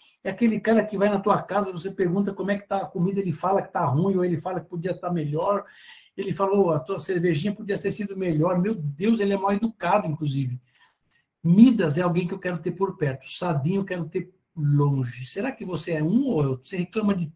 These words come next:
tudo na tua família. Tudo reclama, tudo reclama. Reclama dos parentes, reclama dos primos, reclama do, independente do que eles fazem ou não.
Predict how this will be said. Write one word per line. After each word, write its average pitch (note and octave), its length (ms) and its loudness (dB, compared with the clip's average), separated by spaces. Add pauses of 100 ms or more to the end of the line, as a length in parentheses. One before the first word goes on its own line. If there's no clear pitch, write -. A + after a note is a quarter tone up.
tudo F#3 180 -6
na D#3 120 -2
tua E3 160 -2
família. C#3 640 -2 (800)
Tudo B3 160 -2
reclama, E3+ 460 2
tudo C4 180 -6
reclama. E3+ 380 2
Reclama A#3 340 4
dos G3+ 220 -2
parentes, D#3 680 2
reclama A3 300 2
dos - 180 -4
primos, E3 480 0
reclama G#3+ 320 -4
do, G3 200 -6 (340)
independente A#3+ 800 4
do G3+ 140 -10
que - 80 -10
eles G3 200 -4
fazem F#3+ 380 0
ou F#3 100 0
não. D3+ 440 0